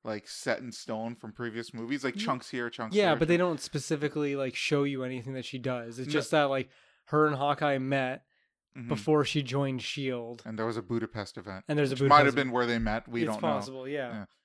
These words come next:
Speaker 2: Or
Speaker 1: But
Speaker 2: that could be just one of the missions they went on while they were working with shield. Like, it's totally malleable.
Speaker 1: Yeah, yeah. But I think that because of all of that kind of stuff, like, it's just, it's a lot. May-, uh,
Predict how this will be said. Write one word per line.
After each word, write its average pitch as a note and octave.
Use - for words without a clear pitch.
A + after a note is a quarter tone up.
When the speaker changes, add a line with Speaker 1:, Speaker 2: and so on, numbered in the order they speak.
Speaker 2:
Or E3+
Speaker 1:
But E3
Speaker 2:
that E3
could E3+
be D#3+
just D3
one C#3+
of C#3+
the C#3+
missions C#3+
they C#3
went C#3
on C#3
while C3+
they C3+
were B2+
working C3
with A#2
shield. D3
Like, B2
it's B2+
totally C3+
malleable. B2
Speaker 1:
Yeah, C3+
yeah. A2
But D3+
I D3+
think D#3+
that C#3+
because B2
of A#2+
all B2
of A2+
that A2+
kind C3
of C3+
stuff, D#3
like, A#2
it's -
just, -
it's A2+
a A#2
lot. G#2+
May-, D#3+
uh, E3+